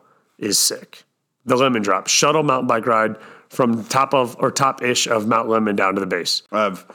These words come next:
Speaker 2: I've heard that, <clears throat> so I'm oh for two on Arizona trips this year.
Speaker 1: Oh, I know. I almost didn't wanna bring up Arizona.
Speaker 2: It's okay. I've, uh, I've made my peace with it. <laughs> It's, it gets back to that thing, like, you know, why get mad if there's solution? If there's no solution, why get mad?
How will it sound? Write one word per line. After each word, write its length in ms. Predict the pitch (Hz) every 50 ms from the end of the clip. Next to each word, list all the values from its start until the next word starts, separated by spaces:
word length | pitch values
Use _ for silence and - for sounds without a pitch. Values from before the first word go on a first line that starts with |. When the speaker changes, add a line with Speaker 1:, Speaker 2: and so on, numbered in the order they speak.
| - - - - - _ _ _ _ -
Speaker 2:
I've 160 | 139 123 113
heard 240 | 139 147 147 143 135
that, 920 | 135 135 113 98 - - - - - - - - - - 113 101 90 - -
<clears throat> 40 | -
so 240 | - - 127 117 107
I'm 380 | 82 104 131 143 127 107 107 -
oh 140 | 110 117 110
for 140 | - - -
two 200 | - 127 117 107
on 100 | 101 101
Arizona 360 | 95 92 87 113 117 101 -
trips 260 | - 92 87 - -
this 180 | - 87 - 95
year. 200 | 87 90 98 - - _ -
Speaker 1:
Oh, 120 | 135 123 110
I 80 | 104
know. 160 | 104 101 101
I 120 | 101 107 120 -
almost 340 | 139 147 151 170 180 -
didn't 160 | 143 123 120 107
wanna 140 | 107 104
bring 200 | 98 104 101 101
up 120 | 101 - -
Arizona. 400 | - - 101 92 98 90 87 87
Speaker 2:
It's 140 | 131 - 92
okay. 300 | 82 - - 78 76 - _ _ - -
I've, 220 | 104 123 123 113
uh, 240 | 113 113 98 92 92
I've 100 | 87 82
made 180 | 92 95 90 85
my 120 | 87 85
peace 260 | 85 - 90 85 -
with 140 | - 90 92
it. 480 | 92 - - - - - - - - - -
<laughs> 40 | - _ _ _ _ _ _ _ _ _ _ _ - - - - - - - - 110
It's, 200 | 117 - - -
it 100 | 135 120
gets 160 | 123 147 143
back 220 | - 160 170 175 -
to 60 | -
that 200 | 127 139 131 135
thing, 200 | - 151 113 92
like, 240 | 87 85 87 90 - - - 101
you 100 | 98 98
know, 200 | 87 87 92 92
why 200 | 90 92 101 110
get 140 | 110 110 101
mad 200 | 107 107 113 110
if 60 | 107
there's 220 | - 113 107 -
solution? 400 | - 107 104 104 110 - - 127
If 100 | 110 101
there's 180 | - 101 90 -
no 100 | 104 104
solution, 440 | - - 107 101 104 110 - - 107
why 140 | 101 104 107
get 120 | 107 110
mad? 220 | 131 131 92 80